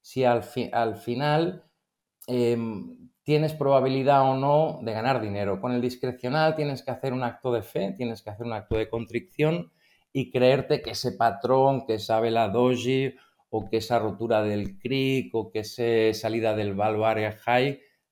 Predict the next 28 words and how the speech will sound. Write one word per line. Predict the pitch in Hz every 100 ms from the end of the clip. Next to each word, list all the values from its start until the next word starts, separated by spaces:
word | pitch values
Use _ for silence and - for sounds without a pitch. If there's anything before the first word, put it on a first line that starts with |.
| _
te | 117
va, | 110 120 123 120 - 95
va | 95 113 120
a |
acabar | 135 127 123
siendo | - 123 123 127
estadísticamente | - 110 110 120 117 113 107 120
rentable. | 113 98 92 98 92 90 85 -
En | 135
cambio, | 139 139 143
con | 135
el, | 131 127 127 123 - _ _ _ _ _
con | 123
el | 123
algorítmico, | 127 123 127 147 147 147 147
oye, | 160 131 127
tenemos | 117 120 127 127
las | 123
herramientas | 123 123 123 127 131 156 156
como | 147 123 -
para | 110 101
poder | 104 101 104 107 110
evaluarlo. | 117 98 87 98 139 - -
La | 92
verdad | 87 95
es | 98
que, | - 117 107
eh, | 92